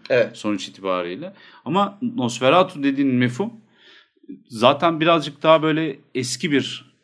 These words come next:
Speaker 2: canavarı da andırıyor. Onu gösteriyor.
Speaker 1: Evet.
Speaker 2: Yetmişli senelerde etrafta bu kadar uçuşan Dracula, vampir bilmem ne hikayesi varken ve bunların hepsi salon adamı,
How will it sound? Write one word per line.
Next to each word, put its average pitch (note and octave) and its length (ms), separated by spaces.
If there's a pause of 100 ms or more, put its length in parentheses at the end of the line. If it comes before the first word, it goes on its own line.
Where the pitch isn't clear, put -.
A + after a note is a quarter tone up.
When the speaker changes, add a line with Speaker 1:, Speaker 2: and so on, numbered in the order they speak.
(280)
Speaker 2:
canavarı B2 540
da G#2+ 120
andırıyor. E2+ 640
Onu B2 340
gösteriyor. G#2 600 (160)
Speaker 1:
Evet. A#2 180 (160)
Speaker 2:
Yetmişli B2 580
senelerde D#3+ 720
etrafta D3+ 480
bu D3 100
kadar D3 300 (120)
uçuşan C3+ 640
Dracula, C3+ 520
vampir D3 420
bilmem C#3+ 360
ne D3 60
hikayesi C3+ 500
varken C3+ 380
ve A#2 120
bunların C#3 260
hepsi C#3+ 220
salon C3 340
adamı, G2 380